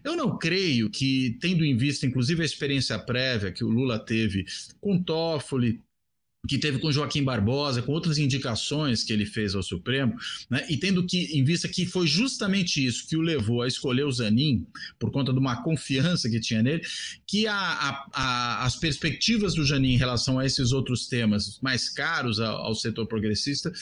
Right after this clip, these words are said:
que elas sejam muito diferentes daquilo que se espera de alguém com esse tipo de posicionamento,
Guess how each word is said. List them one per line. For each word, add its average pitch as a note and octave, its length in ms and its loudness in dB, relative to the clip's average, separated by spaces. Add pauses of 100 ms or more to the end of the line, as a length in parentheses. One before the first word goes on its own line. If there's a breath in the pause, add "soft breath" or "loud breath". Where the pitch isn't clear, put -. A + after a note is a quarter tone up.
(300 loud breath)
que F3 80 -2
elas E3 180 0
sejam D#3 300 0
muito D3 320 4
diferentes C3+ 380 0
daquilo C#3 300 0
que - 100 -4
se - 140 -2
espera C3+ 420 -2
de C3+ 80 0
alguém B2 300 2
com C3+ 100 0
esse B2+ 120 0
tipo B2 120 2
de B2 80 0
posicionamento, C3 760 0